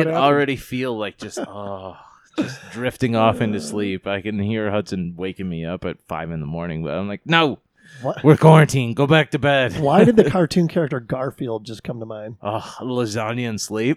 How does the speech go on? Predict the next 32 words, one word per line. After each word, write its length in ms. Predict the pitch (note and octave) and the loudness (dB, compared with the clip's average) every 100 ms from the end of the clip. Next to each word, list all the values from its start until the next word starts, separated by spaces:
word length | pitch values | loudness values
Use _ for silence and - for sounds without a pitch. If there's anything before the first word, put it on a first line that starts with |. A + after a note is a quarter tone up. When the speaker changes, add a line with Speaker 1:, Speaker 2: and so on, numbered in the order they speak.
| - B2+ | 2 4
Speaker 1:
Yeah, 220 | C3+ A#2+ | 4 4
that's 180 | B2 C#3+ | 2 2
Speaker 2:
Bunch 80 | |
Speaker 1:
my 80 | C3+ | 2
Speaker 2:
of, 60 | A#2+ | 4
Speaker 1:
life. 140 | A#2+ | 4
Speaker 2:
bunch 160 | D3 - | 4 4
of 80 | B2+ | -2
Stouffer's 400 | - C#3 C#3 D#3 E3 | 2 2 4 4 6
Speaker 1:
And 100 | E3 | 6
then 140 | E3 | 4
he 80 | D#3 | 4
wa- 60 | C#3 C#3+ | 6 4
Speaker 2:
frozen 100 | C3 B2+ | 4 0
lasagna. 420 | B2 B2 A#2+ A#2 | 0 0 0 2
Speaker 1:
Yeah, 160 | G3 | 4
Speaker 2:
There's 140 | D#3+ B2+ | 4 2
your 100 | C#3 | 0
Speaker 1:
and 100 | D3+ | 2
then 80 | B2+ | 4
Speaker 2:
emergency 300 | C#3+ C#3+ D#3+ D3 | 4 4 0 -2
Speaker 1:
watching 20 | |
Speaker 2:
supply. 160 | D#3+ D3 | -2 -4
Speaker 1:
T 180 | G2+ A#2 | -6 -14
V, 200 | F3 G#3 | -14 -8
T 240 | G3 G3+ | -8 -6
V, 440 | G3+ F#3+ F#3+ F#3+ _ _ - | -10 -10 -10 -12 _ _ -20
lasagna, 600 | F#2 C#3 B2+ C#3 D3 C#3 | -4 -2 -2 -2 0 -2
and 120 | A#2+ | -4
sleep. 340 | - G#2 D2+ _ | -6 -8 -8 _
Speaker 2:
<laughs> 140 | E4 | -4
Speaker 1:
Done. 460 | A#2 A2+ A2+ F#2+ | -2 -4 -6 -8